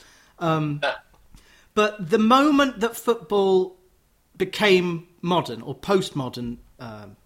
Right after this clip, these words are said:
Speaker 1: now, is "I'll see you out there." And we've got Roy Keane still at the
Speaker 2: Yeah.
Speaker 1: door of the football library, whenever he's not doing punditry or walking the dog or talking to Gary Neville on his podcast.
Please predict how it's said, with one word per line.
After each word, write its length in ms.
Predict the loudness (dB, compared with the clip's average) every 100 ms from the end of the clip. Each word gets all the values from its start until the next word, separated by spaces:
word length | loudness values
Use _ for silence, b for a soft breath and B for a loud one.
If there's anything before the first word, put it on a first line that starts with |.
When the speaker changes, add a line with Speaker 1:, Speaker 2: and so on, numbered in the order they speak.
| _
Speaker 1:
now, 340 | -12 -10 -14 -20 b b b 2
is 420 | 6 6 2 -10 _ _
"I'll 240 | 4 4 4
see 300 | 0 0 2
you 180 | 6
out 300 | 6 6 2
there." 260 | -10 -14 -16 _ b b b b
And 220 | -2 0
we've 180 | 2 2
got 220 | 4 2
Roy 240 | 2 0 0
Keane 480 | 0 0 0 -2 -4
still 600 | -4 0 2 2 -2 -4 -6
at 140 | -6
the 60 | -4
Speaker 2:
Yeah. 80 | 0
Speaker 1:
door 260 | 4 6
of 120 | 6 4
the 80 |
football 300 | -2 -2 -2
library, 260 | -2 -2 -2
whenever 280 | -2 -4 -4
he's 140 | -6
not 120 | -4
doing 160 | -4 -4
punditry 460 | -2 -4 -4 -4 -4
or 60 |
walking 340 | -2 -2 0 -2
the 60 |
dog 260 | 0 -2 -4
or 80 | -6
talking 280 | -6 -6
to 80 | -6
Gary 280 | -2 0 0
Neville 320 | -2 -4 -6
on 80 | -6
his 120 | -8
podcast. 480 | -8 -10 -10 -16 -16